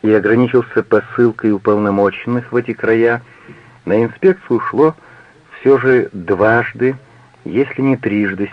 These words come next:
семнадцать дней, ибо многое нужно было взять на заметку и подчинить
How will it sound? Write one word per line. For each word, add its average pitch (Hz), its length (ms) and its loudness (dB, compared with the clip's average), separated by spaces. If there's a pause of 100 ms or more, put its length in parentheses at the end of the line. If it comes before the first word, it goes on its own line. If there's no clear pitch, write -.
семнадцать 95 720 -4
дней, 143 340 -4 (440)
ибо 139 260 2
многое 156 480 2
нужно 139 340 -2
было 113 240 2
взять 104 400 -2
на 90 120 -4
заметку 123 560 -6
и 139 60 -4
подчинить 131 680 -4